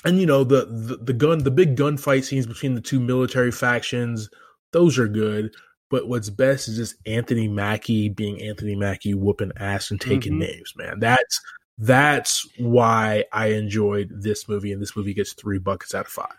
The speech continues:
Speaker 2: Yeah, if it was just based on, on Anthony, he'd get ten buckets.
Speaker 1: Oh, man, man. Just <laughs> let me, let me see a straight movie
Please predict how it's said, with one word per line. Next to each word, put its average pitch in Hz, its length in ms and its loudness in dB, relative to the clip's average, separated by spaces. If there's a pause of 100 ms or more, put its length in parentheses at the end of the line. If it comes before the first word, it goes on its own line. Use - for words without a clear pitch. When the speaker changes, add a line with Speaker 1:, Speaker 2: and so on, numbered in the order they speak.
(100)
Speaker 2:
Yeah, 110 220 -2
if 123 140 0
it 165 60 8
was 147 120 6
just 143 220 0
based 143 260 2
on, 117 320 -2 (560)
on 123 140 -2
Anthony, 147 420 2
he'd 131 160 0
get 123 160 2
ten 120 220 0
buckets. - 400 -4
Speaker 1:
Oh, 117 240 6
man, - 440 2
man. 107 360 0
Just 127 200 4
<laughs> - 80 4
let - 20 8
me, 165 120 10 (360)
let 175 120 6
me 190 80 8
see 196 220 6
a 139 80 6
straight 170 500 6
movie 160 580 6